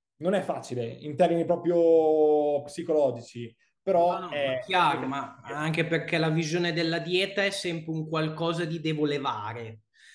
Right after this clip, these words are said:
Speaker 2: Cioè, lo, il luogo comune è questo, cioè, sono a dieta, devo man-, cioè, meno mangio meglio è.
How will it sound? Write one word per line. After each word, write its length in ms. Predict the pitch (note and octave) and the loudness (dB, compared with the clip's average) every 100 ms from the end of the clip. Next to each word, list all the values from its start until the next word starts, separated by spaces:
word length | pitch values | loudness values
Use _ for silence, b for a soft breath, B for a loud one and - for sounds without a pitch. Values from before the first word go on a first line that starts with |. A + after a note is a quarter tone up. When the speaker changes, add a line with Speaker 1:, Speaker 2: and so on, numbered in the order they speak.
| b b _ | b b _
Speaker 2:
Cioè, 340 | - E3 D3+ | 0 2 2
lo, 340 | D3+ D3+ D#3+ F3 | 4 4 4 2
il 120 | E3 | 0
luogo 460 | F3 G3 G#3 G3+ G3 | 2 6 6 6 4
comune 420 | G3+ F#3+ G#3+ A3+ | 2 2 2 0
è 120 | A3 | 0
questo, 500 | F#3 E3+ - - C#3+ | 0 -2 -4 -8 -12
cioè, 220 | - D#3+ | -8 -8
sono 260 | D#3+ F3+ F3+ | -6 -6 -6
a 60 | |
dieta, 840 | F#3 F#3 F#3 F#3+ - F#3+ F#3+ F#3+ F3+ E3 | -4 -2 -2 -4 -2 0 2 0 -6 -8
devo 280 | D#3 D#3 E3 | -6 -4 -2
man-, 400 | D#3 D#3+ D#3 D#3 | -2 -2 -4 -6
cioè, 180 | F3 | -6
meno 320 | E3 F#3 G3+ G3+ | -2 0 0 0
mangio 420 | G3 G3+ G3 F#3+ | 0 -2 -2 -4
meglio 460 | F3+ E3 E3 D#3 | -4 -4 -4 -4
è. 180 | C3+ A#2 | -6 -10